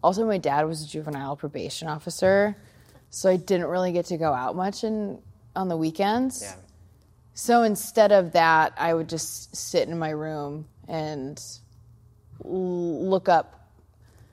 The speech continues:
Speaker 1: songs that I liked and then sing along to them and play them.
Speaker 2: Nice.
Speaker 1: Um, then I went to an open mic finally when I was, I think, twenty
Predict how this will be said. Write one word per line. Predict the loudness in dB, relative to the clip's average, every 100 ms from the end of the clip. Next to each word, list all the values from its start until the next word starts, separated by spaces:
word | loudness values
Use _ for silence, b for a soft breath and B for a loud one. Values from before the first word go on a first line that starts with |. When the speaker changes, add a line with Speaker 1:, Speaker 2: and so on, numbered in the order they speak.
| _
Speaker 1:
songs | -4 0 0 0
that | 0 0
I | 0
liked | -4 -6 -8 -16 -10
and | -6 -6
then | -6 -8 -10 -12 -14 _
sing | -10 -8 -6
along | -6 -6 -8
to | -8
them | -8 -8
and | -12 -14 -16
play | -12 -10
them. | -10 -12 -14 -18 _
Speaker 2:
Nice. | -20 -20 -20 -20 -12
Speaker 1:
Um, | -10 -10 -12 -14 -16 _ _ _ _ _ _ b b b b b -6
then | -2
I |
went | -2 -4
to | -6
an | -6
open | -6 -4 -2
mic | -2 -2 -8 -16 -12
finally | -2 0 0 0 0
when | 0
I | 0
was, | -2 -4 -12 -16
I | -18
think, | -14 -14 -14
twenty | -6 -2 -2 0 -2 -4